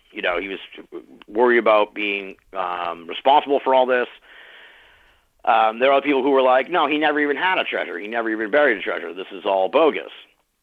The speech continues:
Um, and then there were all kinds of other people who were either super depressed because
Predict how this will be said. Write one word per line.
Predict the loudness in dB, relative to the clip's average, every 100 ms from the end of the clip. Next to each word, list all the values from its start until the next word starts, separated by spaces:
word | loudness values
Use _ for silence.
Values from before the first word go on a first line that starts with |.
| -2
Um, | -2 0 -2 -4 -10 -16 -20 _
and | -2 -2 -2 0
then | 0 0
there | 0 2
were |
all | 2 2
kinds | 0 -2
of | -2
other | -2 -2
people | -4 -6 -6
who | -4
were | -2 0 0
either | 0 -2 -8 -6 -2
super | 0 0
depressed | -2 0 0 -2 -12
because | -6 -6